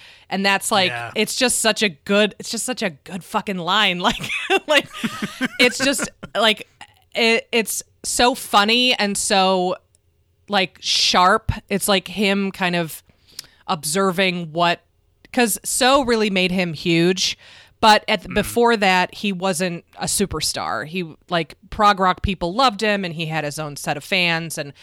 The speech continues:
Speaker 1: that kind of thing. But he certainly was not, like, he wasn't a Michael Jackson or anything like that. So I
Speaker 2: Yeah.
Speaker 1: feel like this song was kind of his, like, winking commentary about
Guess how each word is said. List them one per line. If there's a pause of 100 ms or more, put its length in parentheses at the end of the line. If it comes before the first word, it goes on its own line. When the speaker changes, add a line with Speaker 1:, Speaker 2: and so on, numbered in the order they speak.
(120)
Speaker 1:
that
kind
of
thing.
But
he
certainly
was
not, (500)
like, (460)
he
wasn't
a
Michael
Jackson
or
anything
like
that. (440)
So (200)
I
Speaker 2:
Yeah.
Speaker 1:
feel
like
this
song
was
kind
of
his,
like,
winking
commentary
about